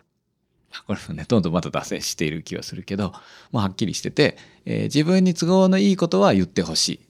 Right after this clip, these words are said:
都合の悪いことは言わないでほしいになります。AからBに転換したときはね。でも最初からBだったら、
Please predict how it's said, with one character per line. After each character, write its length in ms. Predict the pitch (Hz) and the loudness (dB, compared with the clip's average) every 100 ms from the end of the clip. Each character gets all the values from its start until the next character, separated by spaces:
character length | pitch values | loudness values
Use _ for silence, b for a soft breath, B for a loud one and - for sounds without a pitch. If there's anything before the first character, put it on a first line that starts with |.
| - | 4
都 80 | |
合 160 | 135 131 | 6 8
の 100 | 135 | 6
悪 200 | 135 127 | 6 4
い 20 | |
こ 80 | 123 | 2
と 80 | 190 | 4
は 60 | |
言 60 | 151 | 6
わ 100 | 113 | 6
な 100 | 101 | 6
い 40 | |
で 60 | 87 | 2
ほ 120 | 65 | -2
し 180 | - 85 | -4 -2
い 40 | 87 | 2
に 100 | 120 | 2
な 100 | - | 0
り 80 | |
ま 100 | 60 - | -6 -14
す。 160 | - | -8
A 200 | - 110 | 0 2
か 120 | 92 82 | 2 -2
ら 80 | |
B 160 | 85 92 | 0 0
に 80 | 78 | -2
転 200 | - 85 | -4 -6
換 200 | 82 80 | -6 -6
し 60 | |
た 80 | 87 | -8
と 100 | 85 | -8
き 140 | 82 - | -12 -8
は 80 | |
ね。 100 | 151 - _ _ _ | -8 -8 _ _ _
で 60 | 196 | -4
も 80 | 165 | 4
最 160 | 214 | 4
初 140 | 220 226 | 6 4
か 100 | 220 | 4
ら 100 | 214 | 4
B 160 | 220 | 6
だ 100 | 131 | 6
っ 80 | 101 | 4
た 120 | 95 | 4
ら、 280 | 113 120 82 | 2 2 0